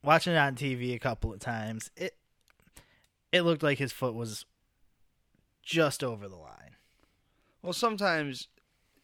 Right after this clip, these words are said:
Speaker 2: you got your rooting spirit going, so for me, in the stadium, I want that to be a catch. And then what's ironic is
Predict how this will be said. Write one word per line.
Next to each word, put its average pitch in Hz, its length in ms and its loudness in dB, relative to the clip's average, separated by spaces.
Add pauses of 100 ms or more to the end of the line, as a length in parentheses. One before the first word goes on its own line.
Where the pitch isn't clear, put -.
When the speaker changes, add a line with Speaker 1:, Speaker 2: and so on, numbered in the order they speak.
(340)
Speaker 2:
you - 480 -8
got 156 180 4
your 143 100 0
rooting 147 320 0
spirit 131 340 0
going, 117 340 0
so 107 280 -4
for 123 180 -12
me, 127 320 -6 (480)
in 135 120 -4
the 131 60 -4
stadium, 120 640 0 (220)
I 127 120 2
want 131 260 -2
that 120 220 -2
to 117 60 -12
be 110 200 -4
a 107 60 -4
catch. 110 480 -2 (100)
And 127 120 -6
then 127 280 0 (400)
what's 135 180 -4
ironic 156 600 0
is 127 460 -2